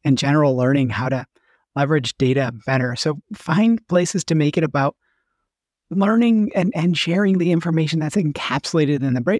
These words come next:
data product, not learning a new set of S L As for each data product or creating a new set of S L As, uh, or I guess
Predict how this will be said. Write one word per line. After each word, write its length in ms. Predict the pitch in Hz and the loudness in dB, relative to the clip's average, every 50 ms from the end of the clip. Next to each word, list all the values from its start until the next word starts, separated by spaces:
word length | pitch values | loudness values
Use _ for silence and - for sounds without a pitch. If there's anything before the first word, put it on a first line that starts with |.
| - | -2
data 240 | 165 185 202 214 - | 0 0 2 2 2
product, 360 | - 147 131 123 127 127 - _ _ _ _ _ _ _ _ - | 0 0 -2 -2 -2 -6 -12 _ _ _ _ _ _ _ _ -2
not 260 | 185 202 202 - 226 | 2 2 2 4 4
learning 240 | 202 190 196 185 180 | 2 2 4 4 2
a 80 | 170 170 | 2 2
new 160 | 160 175 175 | 2 0 0
set 380 | - - - 165 160 220 - - | -2 -2 -2 -2 -2 -2 -4 -6
of 180 | - - 139 135 | -6 -4 -4 -2
S 220 | 147 135 - - | -2 -4 -2 -4
L 160 | - 143 165 | -2 0 2
As 300 | 208 226 196 170 170 - | 4 4 4 2 0 -2
for 180 | - - 160 - | -4 -4 -4 -2
each 260 | - 151 143 - - | -2 -2 -2 -2 -2
data 240 | - 165 175 180 160 | 0 2 2 2 2
product 360 | - 165 170 160 160 - - | 0 0 -2 -2 -2 -2 -4
or 80 | 139 - | -6 -4
creating 480 | - - 165 160 160 165 156 160 151 | -2 -2 0 2 2 4 4 4 4
a 60 | 151 | 4
new 120 | 147 147 139 | 4 4 2
set 240 | - - 147 135 135 | 2 0 0 0 0
of 80 | 127 | 0
S 220 | 135 135 117 - - | 0 -2 -2 -2 -4
L 180 | 139 127 143 | -4 -2 0
As, 380 | 156 160 151 139 127 120 - - _ _ _ _ _ _ _ - | 2 2 2 2 2 0 -2 -6 _ _ _ _ _ _ _ -4
uh, 160 | - 135 135 | -2 0 0
or 260 | 147 175 151 139 139 151 | 0 2 2 2 2 2
I 80 | 147 | 2
guess 160 | 147 147 - | 2 0 0